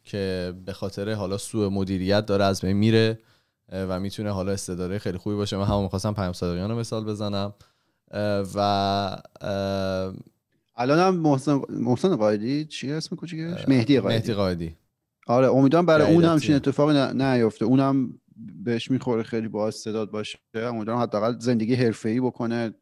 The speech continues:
Speaker 2: هرچند یه ذره حاشیه وارد زندگی شد بعد اون تصادف و اینا، ولی دیگه حالا وارد دختربازی و نمی‌دونم مواد و پول و اینا نشه، حداقل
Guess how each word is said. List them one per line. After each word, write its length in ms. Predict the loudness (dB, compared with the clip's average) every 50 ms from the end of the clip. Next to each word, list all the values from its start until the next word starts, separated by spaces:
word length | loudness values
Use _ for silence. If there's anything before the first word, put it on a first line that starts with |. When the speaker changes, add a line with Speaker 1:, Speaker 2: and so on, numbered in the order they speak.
| _ _ -8
Speaker 2:
هرچند 260 | -6 -4 -2 -2 -2
یه 100 | -2 -2
ذره 280 | -2 -2 -2 -2 -2
حاشیه 340 | -2 -2 -4 -4 -4 -6 -4
وارد 220 | -2 -2 -2 -4 -6
زندگی 340 | -8 -8 -10 -8 -10 -10
شد 160 | -10 -10 -10 -6
بعد 180 | -4 -2 -2 -2
اون 100 | -6 -8
تصادف 520 | -8 -8 -10 -8 -8 -8 -8 -8 -8 -6
و 20 | -6
اینا، 420 | -4 -4 -4 -4 -2 -4 -4 -4 -6 -12 -16 -18 -20 -20 _ _ 0
ولی 180 | 2 2 2
دیگه 180 | 2 2 2 4
حالا 220 | 4 6 4 6
وارد 240 | 4 4 4 4 2
دختربازی 800 | 2 2 2 0 2 2 2 2 2 2 2 0 0 0 -2 0
و 120 | 0 2
نمی‌دونم 240 | 0 0 -2 -2 -2
مواد 480 | -2 -2 -2 0 0 0 -2 -2 -2 -2
و 200 | 0 0 0 0
پول 280 | -2 -4 -4 0 0
و 40 | 0
اینا 320 | 0 0 0 0 -2 -2 -2
نشه، 460 | -2 -2 0 0 0 -2 -4 -6 -6
حداقل 400 | -6 -6 -6 -6 -4 -4 -4